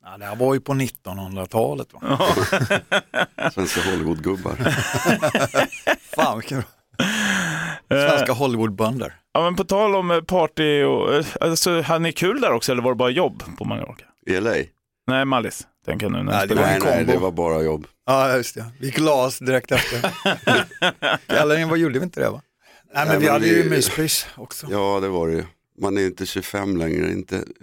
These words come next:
Speaker 3: ja, inte femtio heller för den delen, men, <laughs> men, eh, det är ju ganska o-,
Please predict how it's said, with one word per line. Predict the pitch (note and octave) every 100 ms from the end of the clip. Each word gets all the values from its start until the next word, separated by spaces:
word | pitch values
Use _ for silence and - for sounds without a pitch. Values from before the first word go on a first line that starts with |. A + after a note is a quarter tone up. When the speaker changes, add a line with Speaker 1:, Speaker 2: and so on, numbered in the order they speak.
| E2 - -
Speaker 3:
ja, | F2 - -
inte | D#2 -
femtio | - E2+ D2+ -
heller | D#2 F2 G2+
för | D#2+
den | D#2 E2
delen, | E2 D#2+ F2
men, | F#2 F#2+ - - D3+ - - - - - - B2+ D3 A#2
<laughs> |
men, | A2+ A2+ G#2+ G#2
eh, | G2 F#2+
det | F2+ G2
är | G#2 G2+
ju |
ganska | G2 G2+ - G2+
o-, | G2 -